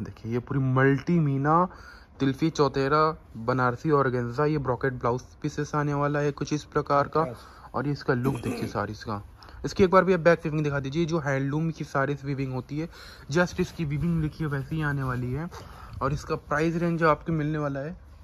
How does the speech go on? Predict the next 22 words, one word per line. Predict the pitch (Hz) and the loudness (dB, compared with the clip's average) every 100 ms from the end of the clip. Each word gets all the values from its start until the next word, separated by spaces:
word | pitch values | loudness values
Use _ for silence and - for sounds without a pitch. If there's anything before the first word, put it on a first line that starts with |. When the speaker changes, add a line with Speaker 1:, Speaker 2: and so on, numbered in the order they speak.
| - - - | -18 -16 -14
Speaker 2:
एटीन | 107 - 113 | -14 -14 -16
फिफ्टी। | 113 - 104 - - 135 | -16 -18 -20 -18 -6 -4
Speaker 1:
एटीन | 135 170 170 | -2 -2 -2
फिफ्टी | 147 - 135 | -2 -4 -4
रुपीज | 123 123 - | -4 -6 -6
की | 123 | -6
range | 117 | -6
का, | - | -4
ये | 117 | -2
अठारह | 127 - - 139 156 | -2 -2 0 2 2
सौ | 160 | -2
पचास | 151 143 143 143 | -4 2 2 2
रुपये | 147 147 | -4 -4
की | 160 | -4
range | 143 139 143 | -4 -4 -6
की | 147 | -6
सारीज | 135 123 131 | -4 -4 -4
आने | 139 139 | -6 -4
वाली | 139 147 | -4 -6
है। | 160 - - - - - | -8 -14 -18 -18 -16 -2
बहुत | 135 135 175 175 | 2 6 6 6
ही | 196 | 2